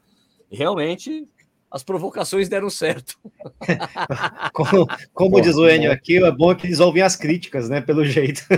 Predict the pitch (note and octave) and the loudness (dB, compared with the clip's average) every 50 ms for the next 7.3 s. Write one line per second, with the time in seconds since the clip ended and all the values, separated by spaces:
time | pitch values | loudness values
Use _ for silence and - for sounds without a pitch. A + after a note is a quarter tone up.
0 | - - F3 C#3+ B2+ B2 A#2+ A#2+ A#2+ A#2+ B2 B2 B2+ - - - - - B2+ C3+ | 0 0 -4 -4 -2 -4 -6 -6 -6 -4 -6 -4 -6 -6 -8 -12 -12 -10 -8 -4
1 | F3 G3 F#3+ - - C4+ C#4 - - D3 D#3+ F#3 F3 D#3+ E3+ - - C#2 _ _ | -4 -4 -4 -6 -6 -6 -4 -2 -2 -2 -2 -4 -4 -6 -12 -14 -20 -20 _ _
2 | _ _ _ _ _ _ - B2+ C#3 C#3+ C3+ - D#3+ D#3+ E3 G3 - - E3+ D#3+ | _ _ _ _ _ _ -8 -6 -6 -4 -2 -2 -2 0 0 -2 -2 0 2 2
3 | D3+ B2+ B2 - - B2 A#2 A2+ B2+ D#3+ A3 G#3+ G#3 F3 F#3+ F#3 - F3+ E3+ E3+ | 2 2 0 -4 -6 -8 -8 -4 -2 -2 0 0 2 2 0 0 0 -2 -2 -2
4 | E3+ - G3+ F#3+ F3+ G3 C3 - C3+ C#3 D#3 D3 C3 - - - - E3 F#3+ F3 | -2 0 0 2 2 0 -2 -2 -2 0 0 0 -2 -4 -8 -8 -8 -8 -8 -8
5 | - - F3 E3+ - F#3+ D3 A#2 A2+ C3 C3 G#2+ _ - A2+ C#3 D3+ - G#3 G3 | -10 -10 -10 -8 -8 -8 -8 -6 -6 -6 -6 -8 _ -12 -12 -10 -8 -6 -6 -6
6 | - - G3 F#3+ A3+ A3+ - B2+ B2 C3+ C#3 B2 - - _ - A2+ A#2+ C3+ A#2+ | -2 -2 -2 -2 -2 -4 -4 -4 -4 -2 -2 -4 -8 -8 _ -6 -4 -4 -4 -6
7 | - - G2 G2+ A#2 B2 | -8 -12 -16 -16 -16 -18